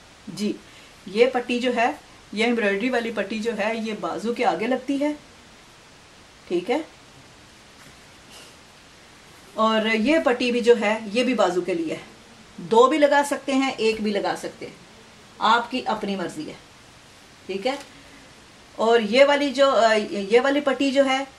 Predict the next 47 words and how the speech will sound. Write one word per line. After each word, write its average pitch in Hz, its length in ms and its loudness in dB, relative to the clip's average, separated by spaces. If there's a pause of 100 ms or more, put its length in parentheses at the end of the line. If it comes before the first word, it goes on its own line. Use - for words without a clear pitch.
ये 220 140 6
भी 240 80 2
इन्होंने 269 300 2 (100)
एक्स्ट्रा 302 360 0
साथ 247 300 2
में 240 160 0
दी 226 140 -2
हुई 214 180 0
है, 220 240 -2 (460)
म-, 214 380 0
मतलब 214 340 -2
हो 208 180 -2
सकता 240 280 -2
है 226 60 4
साड़ी 220 300 0
की 226 120 -2
कम 208 220 -2
पड़ 208 180 2
जाए 202 160 -2
या 202 160 -4
ब्लाउज 190 340 0
की। 233 160 -6
मारिया 214 320 2
बी 254 140 -4
का 254 100 0
ये 240 220 0
है 240 140 0
कि 254 120 -6
ये 247 160 2 (200)
मतलब 202 400 -8
बहुत 196 380 -4 (320)
खुला 233 220 4
कपड़ा 214 300 -2
होता 196 220 0
है, 214 120 -4
बहुत 196 300 -2
ज़्यादा 185 280 0
पट्टियाँ 185 340 -6
होती 170 160 -12
हैं 185 100 -10
इसकी, 208 200 -10 (300)
जैसे 196 240 -2
भी 185 60 -6
लगा 180 200 -2
लो, - 160 -14 (1040)
ठीक 196 160 -6
है। 277 120 -2